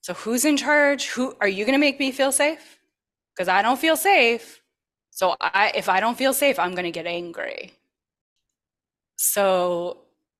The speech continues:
what I discovered recently is in our human design, we both have an undefined root. So we're constantly, like, looking to the other person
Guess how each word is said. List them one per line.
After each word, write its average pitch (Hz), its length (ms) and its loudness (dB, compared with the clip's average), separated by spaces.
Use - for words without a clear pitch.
what 202 240 0
I 202 140 4
discovered 190 500 -2
recently 196 560 -2
is 170 140 -4
in 180 100 -4
our 175 120 -4
human 185 300 -10
design, 170 760 -4
we 208 140 -6
both 190 320 0
have 196 160 0
an 180 100 -4
undefined 170 640 -6
root. - 520 -10
So - 180 -4
we're 190 360 2
constantly, 208 760 -2
like, 160 420 -4
looking 196 360 -8
to - 100 -12
the 185 220 -8
other 175 280 -4
person 294 720 -4